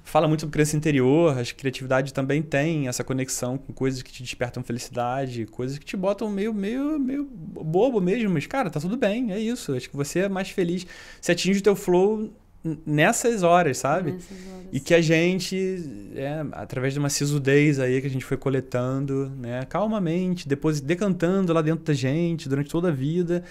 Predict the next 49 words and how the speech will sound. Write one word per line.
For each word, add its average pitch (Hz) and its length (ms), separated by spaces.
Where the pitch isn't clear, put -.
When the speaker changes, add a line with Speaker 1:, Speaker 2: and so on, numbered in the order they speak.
Speaker 1:
tornou 151 260
a 170 80
gente, 180 960
é, 143 380
quem 143 140
a 139 40
gente 143 240
não 190 140
é, 165 180
né? 156 280
Então 127 180
a 135 60
Speaker 2:
E - 20
Speaker 1:
gente - 120
Speaker 2:
é - 20
Speaker 1:
tá 202 80
tendo 151 100
Speaker 2:
mu-, 214 80
Speaker 1:
que 190 60
Speaker 2:
é, - 20
Speaker 1:
voltar 170 280
atrás. 151 420
Speaker 2:
e 214 40
é 208 40
muito 214 180
maluco, 226 240
porque - 160
assim, 214 180
quando 202 180
eu 220 40
estou 226 220
com 233 100
meu 196 140
filho, 202 640
eu, 196 320
eu 196 140
sinto 196 280
como 196 160
se 196 100
eu - 20
tivesse 190 280
uma 190 120
permissão 214 480
pra 202 120
fazer 185 260
coisas 190 260
que - 80
eu - 100
Speaker 1:
Ah, 107 60